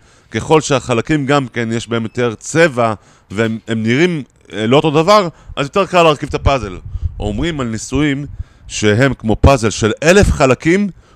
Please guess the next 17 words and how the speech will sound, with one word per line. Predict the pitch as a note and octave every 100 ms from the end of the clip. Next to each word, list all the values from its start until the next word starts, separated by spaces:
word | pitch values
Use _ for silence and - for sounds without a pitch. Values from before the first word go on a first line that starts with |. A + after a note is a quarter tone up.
| _
כולם | - C#3 F3+ C4
משמיים. | E4 E3+ C#3+ C3 A2 F2+
<laughs> | - - - E3 - F#3+ - G#3 - G3+ - F#3+ F#3+ - G3+ - - F#3 - - - - F#3 - - - - - F#3+ - - _ _ _ _ -
כולם | - C4+ F#4+
כחול, | F#4 - F4+ D#4+ - _ -
שמיים | - G#3 C#4+ B3+
תכלת. | G3+ B3+ G3+ D#3+ - _ _ -
לך | E3+
תרכיב | - D#3 D3 D#3+ C3
את |
זה. | - F#2 - - -
טוב, | D3 A2+ - _ _ _ - -
זה | - E2+
מטאפורה, | F#2+ - C#3 - D3+ E3+ F#3 - - _ _
לא | D#2 E2+ F2 F#2+ C3
מהמקורות | D3 D3+ - C#3 D#3+
שלנו, | - A#2+ G#2+